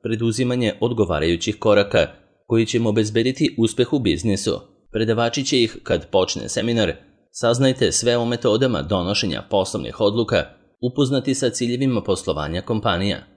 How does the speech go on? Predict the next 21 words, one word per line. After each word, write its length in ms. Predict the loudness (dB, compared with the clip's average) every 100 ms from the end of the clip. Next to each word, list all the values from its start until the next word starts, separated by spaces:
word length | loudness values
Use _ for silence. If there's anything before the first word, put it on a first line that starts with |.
| _ -14
S 100 | -2
tim 160 | 2 4
u 40 |
vezi, 380 | 4 4 2 0 -4 _ _ -8 -4
bit 120 | -2
će 120 | 0
reči 440 | 0 0 -2 -2 0
o 320 | 2 2 -4 _ _ -2
maksimiziranju 840 | -2 0 0 2 2 2 2 0
profita, 540 | 0 0 0 0 -2 -8 _ _
problemu 480 | -2 0 2 2 0
sukoba 420 | 0 -2 0 2
interesa, 640 | 2 0 0 0 0 0 -2 -4 _ _ -6
konceptu 680 | -4 -2 -2 0 0 0 -2
ekonomskog 680 | -2 0 0 -2 -4 -4
profita, 460 | -2 0 0 0 -4 -4 _ _ _ -6
a 120 | -2
govorit 420 | 0 2 0 0
će 120 | -2
se 180 | 0 0
i 240 | 0 -2